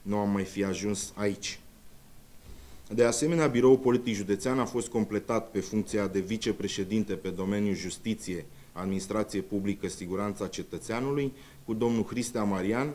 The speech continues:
este administratorul public al orașului Balș, astfel că organizația Balș, organizație extrem de importantă pentru filiala noastră,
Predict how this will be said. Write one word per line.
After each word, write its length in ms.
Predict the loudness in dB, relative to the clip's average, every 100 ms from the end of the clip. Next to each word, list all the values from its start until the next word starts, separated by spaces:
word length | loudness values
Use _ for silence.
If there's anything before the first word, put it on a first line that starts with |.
| -4
este 280 | -6 -2 0
administratorul 680 | 2 2 0 0 0 0 0
public 400 | 0 2 0 0
al 120 | 0
orașului 640 | 0 0 -2 -2 -2 -4
Balș, 360 | 0 0 0 -4 -10 -16 -18 -16 -4
astfel 360 | -4 0 0
că 120 | 2 4
organizația 920 | 4 4 2 0 0 -2 0 2 2 0 -2 -4 -2
Balș, 460 | 0 2 0 -6 -8 -6
organizație 680 | -2 0 2 2 0 0 -4
extrem 280 | -2 0
de 80 | 2
importantă 560 | 2 0 -4 -4 -4 -6
pentru 300 | -6 -6 -6
filiala 460 | -6 -2 -2 -2
noastră, 460 | -2 -2 -2 -4